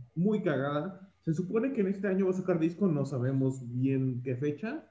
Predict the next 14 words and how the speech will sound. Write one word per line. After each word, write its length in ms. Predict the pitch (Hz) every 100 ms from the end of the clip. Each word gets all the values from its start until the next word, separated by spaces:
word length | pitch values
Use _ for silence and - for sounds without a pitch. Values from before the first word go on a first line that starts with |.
| _ _ _ _ _ _ 120
pero 960 | 120 120 117 117 117 113 120 127 131 -
se 100 | 139
supone 340 | 135 185 196
que 60 | 180
en 80 |
este 160 | 170 175
año 340 | 170 170 147 -
saca 240 | 165 - 156
disco, 680 | 202 - 240 254 247 - _ _ _ _ _ _ _ _
pero 220 | 156 156
bueno, 280 | 196 170 151
es, 320 | 175 - - _
síganla, 680 | - 202 208 208 208 208 196
es, 360 | 185 180 180